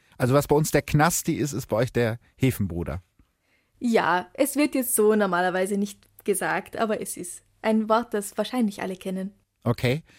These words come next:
Speaker 1: Ich hab das Gefühl, in Österreich klingt alles immer netter. Häfenbruder könnte auch einer sein, der dir mit Hefe aushilft, wenn du gerade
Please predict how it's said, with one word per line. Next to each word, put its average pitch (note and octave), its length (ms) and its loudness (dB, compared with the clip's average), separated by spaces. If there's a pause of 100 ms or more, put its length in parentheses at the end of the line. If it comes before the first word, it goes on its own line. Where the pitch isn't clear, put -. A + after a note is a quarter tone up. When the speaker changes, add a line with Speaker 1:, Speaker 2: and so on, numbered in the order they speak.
(140)
Speaker 1:
Ich B2 140 0
hab F#3+ 80 2
das G#3+ 160 0
Gefühl, E3 240 2
in D3 100 2
Österreich D3 460 0
klingt B2+ 220 0
alles A#2 260 0
immer B2+ 160 4
netter. G2 340 0 (240)
Häfenbruder D#3 560 2
könnte C#3+ 260 2
auch - 80 -2
einer B2+ 220 2
sein, B2 220 2
der B2 80 2
dir A#2 100 2
mit A2+ 180 0
Hefe - 280 -2
aushilft, G2 440 -2
wenn F2+ 100 0
du F#2+ 60 0
gerade G2 420 0